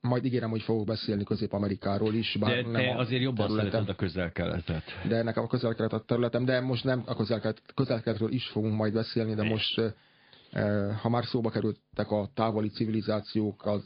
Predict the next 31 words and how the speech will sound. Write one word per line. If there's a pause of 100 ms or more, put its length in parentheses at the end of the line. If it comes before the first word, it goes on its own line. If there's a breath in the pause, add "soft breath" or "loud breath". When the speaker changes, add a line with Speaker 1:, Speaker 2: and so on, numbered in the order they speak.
Speaker 1:
a
mesés
civilizációk,
a (1080)
mesés, (100)
ö, (120)
kontinensek,
mint
mondjuk
Atlantis,
amit
Platón,
ö,
leírt,
akkor
én
inkább (120)
kezdjük
ez-,
inkább
ezekkel.
Speaker 2:
De
nyilván
az
alapoktól
Speaker 1:
Ö,
ugyanis,
Speaker 2:
építsük
fel. (1200 loud breath)
Speaker 1:
ö,
ö,